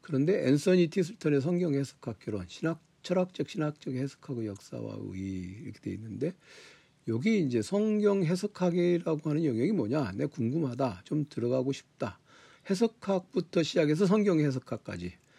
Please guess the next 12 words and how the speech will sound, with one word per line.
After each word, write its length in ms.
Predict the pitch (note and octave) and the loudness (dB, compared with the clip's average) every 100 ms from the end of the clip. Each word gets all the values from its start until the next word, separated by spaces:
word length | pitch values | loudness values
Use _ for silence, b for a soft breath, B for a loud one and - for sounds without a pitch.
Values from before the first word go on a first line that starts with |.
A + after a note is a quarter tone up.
| b b b | b b b
그리고 520 | - A#2+ C#3+ G3 B3 - _ _ | -2 2 4 4 2 -4 _ _
그 300 | - C#3 C3 | -4 2 2
세-, 220 | B2 E3+ - | 0 -10 -12
성경 400 | - F#3 F3+ D#3+ | -6 -2 2 2
해석학의, 640 | D#3 D#3 - D3+ C3+ A#2 | 2 0 -6 -4 -2 -4
성서 300 | A2 F#3 F3 | -2 -2 0
해석학의 500 | D#3 D#3+ - C3+ C3 | 0 -2 -4 -2 0
역사, 440 | F#2+ F#2 - - G2+ | -2 -6 -8 -6 -6
뭐 160 | G2+ | -4
이런 160 | B2 D#3 | -2 0
것이 240 | D3 - | -2 -4
궁금하면 600 | C#3+ B2 A2+ A#2 A2+ F#3 | -6 -4 -2 -2 -2 -2